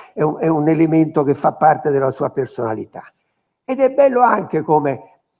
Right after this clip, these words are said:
bisogna dare l'indicazione della patria, si usava allora, della nazione di origine. Allora, lui prima fa il bravo, persona per bene, dice, "Sono di Bassiano."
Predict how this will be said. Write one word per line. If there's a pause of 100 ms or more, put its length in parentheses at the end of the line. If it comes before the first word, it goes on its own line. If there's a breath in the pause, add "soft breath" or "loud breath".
(540)
bisogna
dare
l'indicazione
della
patria, (1000)
si
usava
allora,
della
nazione
di
origine. (1040)
Allora,
lui
prima
fa
il
bravo, (880)
persona
per
bene,
dice,
"Sono (340)
di
Bassiano."